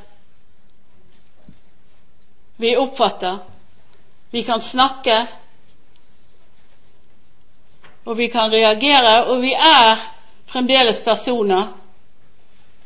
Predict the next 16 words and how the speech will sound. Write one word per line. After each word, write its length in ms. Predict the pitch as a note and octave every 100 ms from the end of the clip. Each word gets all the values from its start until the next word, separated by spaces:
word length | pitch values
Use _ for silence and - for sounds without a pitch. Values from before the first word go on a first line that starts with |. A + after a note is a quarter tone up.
| - - - - - -
enn 280 | C4 A#3
så 200 | - A3+
lenge. 500 | F#3 F#3 G#3 G#3 D#3 F#3+ - - - - - - - - - - - - - - - - - - - - - - - - - - - - - - - - - - - - - - - -
Kanskje 480 | - D4+ D4+ - D#4
er 60 |
det 160 | C4+ B3
massen 500 | B3 B3+ - D#4 C#4
som 220 | C#4 A#3
har 140 | G#3+ F#3+
overtatt. 760 | A3+ A#3+ C4+ C4+ G#3+ G#3 - - - - - - - - - - - - - - - - - - - - - - - - -
Elias 540 | B3+ C4+ D#4 C#4+ C#4+ -
Canetti, 540 | D4+ D#4+ F4 - B3+
han 240 | C4+ C4 B3+
sier 380 | - B3+ C4 B3
et 100 | A#3
sted 400 | - A#3+ G#3+ G#3